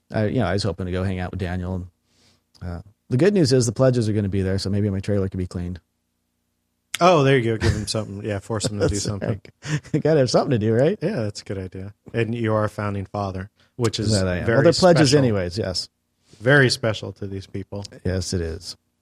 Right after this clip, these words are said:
Speaker 2: You are a god among them. <laughs> Uh, cool. So what else?
Speaker 1: Uh, you know, I, I'm a teacher, and every once in a while these things come up on the news
Speaker 2: <laughs>
Speaker 1: of, of teachers doing bad things.
Speaker 2: Speaking of spending time with, uh, twenty-year-old boys in,
Speaker 1: Yeah.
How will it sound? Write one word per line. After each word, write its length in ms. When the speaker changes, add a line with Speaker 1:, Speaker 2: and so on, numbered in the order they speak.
Speaker 2:
You 160
are 140
a 80
god 360
among 280
them. 280
<laughs> 40
Uh, 300
cool. 500
So 360
what 120
else? 280
Speaker 1:
Uh, 380
you 140
know, 280
I, 200
I'm 160
a 40
teacher, 480
and 260
every 200
once 200
in 60
a 20
while 80
these 140
things 240
come 160
up 160
on 140
the 40
news 560
Speaker 2:
<laughs> 0
Speaker 1:
of, 380
of 420
teachers 380
doing 320
bad 320
things. 380
Speaker 2:
Speaking 340
of 120
spending 360
time 300
with, 320
uh, 180
twenty-year-old 680
boys 420
in, 60
Speaker 1:
Yeah. 680